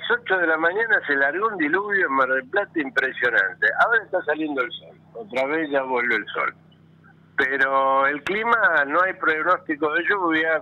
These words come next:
clima de parcial nublado, con temperaturas de veintitrés, veintidós, veintitrés, así que más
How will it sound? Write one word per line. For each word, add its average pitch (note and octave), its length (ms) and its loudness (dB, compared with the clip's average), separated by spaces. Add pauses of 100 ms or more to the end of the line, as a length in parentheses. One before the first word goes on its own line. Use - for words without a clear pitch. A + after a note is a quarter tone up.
clima D3+ 340 0
de A#2+ 140 -4
parcial D3 520 -2
nublado, E3 720 0
con D#3+ 280 -4
temperaturas B2 720 0
de A2+ 80 -2
veintitrés, A2+ 720 -2
veintidós, A2+ 720 -2
veintitrés, A2 760 -2
así A2 220 -10
que G2+ 100 -4
más C3 280 0